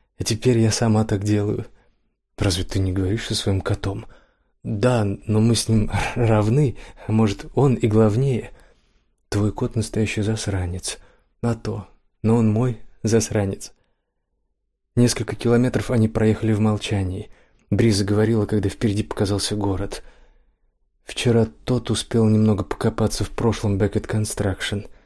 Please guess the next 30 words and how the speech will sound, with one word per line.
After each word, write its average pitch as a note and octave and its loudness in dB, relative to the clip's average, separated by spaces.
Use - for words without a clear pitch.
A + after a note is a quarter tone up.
Компания A#2+ 4
основана A#2+ 2
больше G#2+ 0
тридцати A2 -2
лет A2 2
назад. G2 0
Бизнес G#2+ 4
начал G2+ 0
еще G#2 0
отец G2+ -2
Пола, A#2+ 0
но G2+ 2
он A2 2
давно G#2 0
умер. F2+ -4
Несколько A2+ 2
раз B2 0
на A2+ 4
них A2 2
по A2 2
мелочи A2 2
подавали G2 2
в - -6
суд, - -8
что A#2 2
для A2 4
этого A2 4
дела A2+ 4
довольно G#2+ 4
немного. G#2+ 2